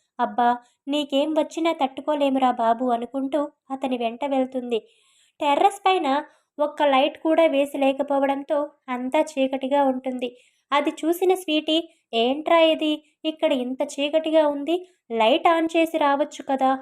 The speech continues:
అంటూ ఉంటుంది. "ష్, అరవకు, just wait" అంటూ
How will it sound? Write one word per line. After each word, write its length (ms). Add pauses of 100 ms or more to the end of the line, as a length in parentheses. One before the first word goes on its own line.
(140)
అంటూ 340
ఉంటుంది. 580 (320)
"ష్, 300 (340)
అరవకు, 560 (260)
just 400
wait" 260
అంటూ 380